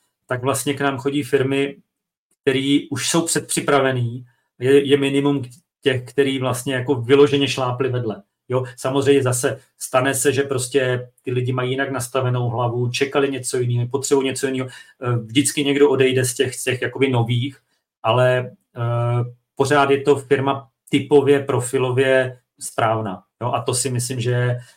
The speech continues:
je ohromný krok kupředu, který jsme, který jsme vlastně za ten rok udělali v rámci té profilace, ty,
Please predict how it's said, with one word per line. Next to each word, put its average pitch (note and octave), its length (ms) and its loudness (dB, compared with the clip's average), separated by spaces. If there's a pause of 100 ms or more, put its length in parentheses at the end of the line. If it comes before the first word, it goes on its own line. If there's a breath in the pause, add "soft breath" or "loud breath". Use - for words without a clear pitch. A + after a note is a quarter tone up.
je C3 100 -8
ohromný B2+ 640 0
krok B2+ 400 -2
kupředu, A#2+ 440 -4
který A#2+ 280 -4
jsme, B2 220 -6
který A#2+ 280 -4
jsme B2 160 -6
vlastně A#2 280 -4
za A2+ 100 -4
ten A#2+ 180 -8
rok B2 300 -2
udělali A#2+ 580 0 (280 soft breath)
v A#2+ 40 -12
rámci A#2 320 -4
té - 280 -14
profilace, A#2+ 1040 0
ty, A#2 180 -14